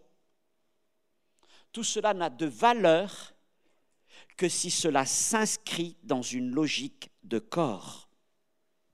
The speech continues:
Ce n'est pas pour moi que Dieu me qualifie, mais pour le bénéfice du corps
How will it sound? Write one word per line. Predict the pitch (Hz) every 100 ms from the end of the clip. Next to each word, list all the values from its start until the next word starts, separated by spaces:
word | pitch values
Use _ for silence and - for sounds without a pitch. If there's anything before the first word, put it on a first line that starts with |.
| _ _ _ _ _ _ _ _ _ - -
Ce | -
n'est | 262 262
pas | 285
pour | 277 220 214
moi | 240 277 330 262
que | 208
Dieu | 175 226 214
me | 202
qualifie, | 170 147 135 127 117 - - _ _ _ _ _ _ _ _ _ - -
mais | 127 143
pour | - 135
le | 127 107
bénéfice | - - 208 190 156 - 131 - -
du | 110
corps | 110 - 127 135 170 -